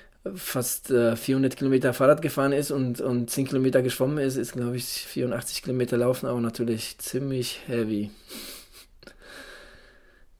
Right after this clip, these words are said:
Ja. Gut. Gehen wir mal weiter im Text. Wir haben jetzt noch ein paar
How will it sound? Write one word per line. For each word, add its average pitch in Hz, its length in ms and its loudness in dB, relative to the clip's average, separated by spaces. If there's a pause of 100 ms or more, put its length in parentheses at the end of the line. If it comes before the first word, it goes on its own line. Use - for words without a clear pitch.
(220)
Ja. 117 320 -10 (3250)
Gut. 202 300 6 (760)
Gehen 156 200 8
wir 208 80 10
mal 170 180 10
weiter 208 240 8
im 147 120 6
Text. 196 360 6 (260)
Wir 139 200 8
haben 202 140 8
jetzt 180 180 8
noch 165 180 6
ein 147 220 2
paar 147 380 6